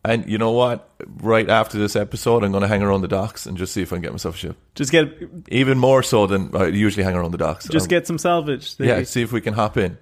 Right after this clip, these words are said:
Speaker 2: Do you know, like that old saying goes, there's always something for you down by the docks.
Speaker 1: There is.
Speaker 2: <laughs> There
Speaker 1: Just wait for someone to go to work and then just go into their boat.
Speaker 2: Something for everybody. Yeah. This is salvage, man.
Speaker 1: What's the theory that you believe most in?
Speaker 2: Uh, the pirates.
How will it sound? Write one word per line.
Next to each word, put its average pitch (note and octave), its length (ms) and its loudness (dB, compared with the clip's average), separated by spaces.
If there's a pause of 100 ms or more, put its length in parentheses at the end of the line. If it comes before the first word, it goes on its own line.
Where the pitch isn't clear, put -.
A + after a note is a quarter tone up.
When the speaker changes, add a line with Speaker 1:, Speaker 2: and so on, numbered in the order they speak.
Speaker 2:
Do G3+ 100 -2
you B3+ 60 4
know, D3+ 460 0
like G#3+ 220 4
that A#3 120 6
old A3+ 220 4
saying G3 240 2
goes, G3 280 2
there's D#3 120 0
always G3 240 2
something F3+ 240 -4
for D#3+ 80 -2
you E3 80 0
down E3+ 160 -2
by E3+ 100 0
the F3 100 -2
docks. F3 380 -2
Speaker 1:
There G2 160 0
is. D#3 280 0
Speaker 2:
<laughs> - 40 -16
There D3 120 -4 (180)
Speaker 1:
Just B2 160 -4
wait C3 180 4
for A#2 80 -8
someone G#2+ 240 0
to G#2 60 -6
go G2+ 100 2
to G2+ 80 4
work A2 280 2
and G#2 100 -2
then G2+ 100 -2
just F#2 140 -8
go A2 100 -2
into G2 200 -4
their F#2 100 -2
boat. F#2 380 -2
Speaker 2:
Something D#3+ 320 -4
for E3 100 2
everybody. D#3 360 0
Yeah. C4 340 2 (480)
This C4 180 -2
is G3+ 100 -4
salvage, A3+ 460 0
man. C#3+ 400 -6
Speaker 1:
What's D3 200 2
the F#3 60 0
theory D#3+ 200 2
that C#3+ 60 2
you A#2+ 100 -2
believe A#2+ 260 -6
most A2+ 280 -6
in? - 100 -16 (280)
Speaker 2:
Uh, F3+ 540 4
the F3 60 -10
pirates. G3+ 720 -4